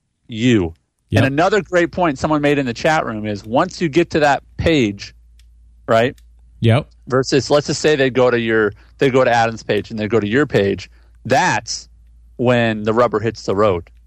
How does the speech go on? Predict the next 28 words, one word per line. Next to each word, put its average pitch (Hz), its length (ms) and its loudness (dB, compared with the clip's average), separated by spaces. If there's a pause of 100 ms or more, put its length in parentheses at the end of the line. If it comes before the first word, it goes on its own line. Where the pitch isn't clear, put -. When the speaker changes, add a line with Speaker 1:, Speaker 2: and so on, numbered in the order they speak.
(200)
Speaker 2:
Yeah. 98 240 2
Speaker 1:
Right? 120 200 2
Because 190 240 -4
I 208 220 4
often 202 380 2
will 127 120 0
go 123 140 2
to 113 80 -2
Google 110 360 0
and 113 180 -2
look 110 380 0
and 113 140 -8
click, - 380 -2 (440)
look - 160 0
for 143 140 2
a - 20 4
result, 120 460 0
click - 240 -2
there, 127 260 2
and 127 100 -6
then 123 80 -2
go 120 160 2
back 110 340 2
and 117 100 -8
look 123 140 -6
for 139 120 -2
another 190 240 0
result. 104 460 -2